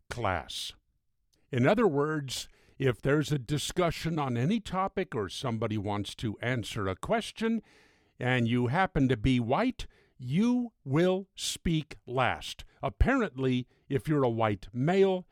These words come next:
you will speak dead last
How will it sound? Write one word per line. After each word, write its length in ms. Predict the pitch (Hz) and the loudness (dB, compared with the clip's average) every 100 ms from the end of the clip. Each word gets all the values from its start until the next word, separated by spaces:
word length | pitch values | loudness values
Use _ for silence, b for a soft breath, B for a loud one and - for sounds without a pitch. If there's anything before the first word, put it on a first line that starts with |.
| _ | _
you 240 | 135 165 180 | 0 2 4
will 200 | 156 143 | 2 0
speak 540 | - - 156 139 - - _ - 131 | -6 0 2 2 -2 -20 _ -16 -2
dead 320 | 214 226 156 | 2 2 2
last 500 | 117 101 101 - - | 2 4 2 -4 -12